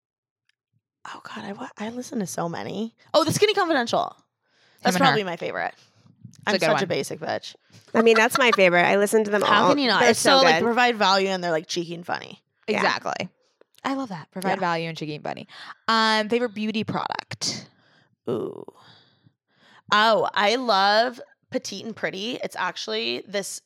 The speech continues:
Speaker 1: beauty brand. It's for kids, but it's in
Speaker 2: <laughs>
Speaker 1: Beverly Hills. <laughs> It's in Beverly Hills. Literally, I'm not kidding you. They have the best lip gloss on the planet.
Speaker 2: Is that
Speaker 1: I've
Speaker 2: what you're wearing right now?
Speaker 1: Yeah,
Speaker 2: 'Cause the,
Speaker 1: I'm
Speaker 2: it looks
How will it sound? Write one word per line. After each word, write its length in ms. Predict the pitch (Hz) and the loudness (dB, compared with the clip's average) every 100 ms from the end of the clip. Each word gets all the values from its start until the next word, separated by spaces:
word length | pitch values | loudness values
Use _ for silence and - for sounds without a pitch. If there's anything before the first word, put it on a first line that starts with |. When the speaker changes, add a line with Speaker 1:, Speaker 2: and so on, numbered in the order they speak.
| 190 | -18
Speaker 1:
beauty 340 | 185 185 185 180 | -14 -10 -10 -8
brand. 500 | 202 160 143 156 - | -8 -6 -8 -8 -10
It's 200 | 185 - | -12 -12
for 160 | - 226 | -16 -8
kids, 600 | - - - 214 - - - - - - | -4 -4 -6 -10 -14 -14 -20 -20 -20 -4
but 220 | 330 202 - | 2 4 6
it's 280 | - - 719 - | 6 6 6 8
in 60 | 622 | 6
Speaker 2:
<laughs> 20 | |
Speaker 1:
Beverly 340 | - - 494 | 6 4 6
Hills. 520 | 508 240 208 208 320 - | 8 8 6 2 0 0
<laughs> 280 | - - 640 | 0 -4 -2
It's 160 | 262 - | 0 2
in 140 | 233 254 | 2 4
Beverly 340 | 247 277 294 | 2 4 2
Hills. 380 | 294 185 185 190 - - - - 226 | 2 2 2 -2 -4 -8 -10 -8 0
Literally, 440 | 226 233 311 349 - | 2 4 2 0 0
I'm 160 | 233 220 | 0 0
not 160 | 208 196 | -2 -4
kidding 200 | 214 226 | -8 -10
you. 80 | 233 | -8
They 120 | 190 | -6
have 100 | 196 | -6
the 80 | 226 | -8
best 640 | 196 - 180 233 - - - | -8 -4 -2 -2 -6 -14 -10
lip 380 | 185 170 - - | -6 -4 -6 -10
gloss 420 | - 220 262 - - _ _ _ _ - | -4 -2 -2 -4 -14 _ _ _ _ -2
on 120 | 202 | -2
the 60 | |
planet. 240 | 233 160 160 | -2 -2 0
Speaker 2:
Is 60 | |
that 100 | - | 2
Speaker 1:
I've 40 | 262 | 4
Speaker 2:
what 80 | 320 | 4
you're 100 | 381 | 4
wearing 160 | 302 | 4
right 120 | 262 220 | 2 2
now? 340 | 170 170 233 | 2 2 2
Speaker 1:
Yeah, 100 | 214 | 2
Speaker 2:
'Cause 100 | 277 | 4
the, 100 | - | 4
Speaker 1:
I'm 100 | 233 | 4
Speaker 2:
it 100 | 254 | 4
looks 280 | 254 262 - | 4 4 0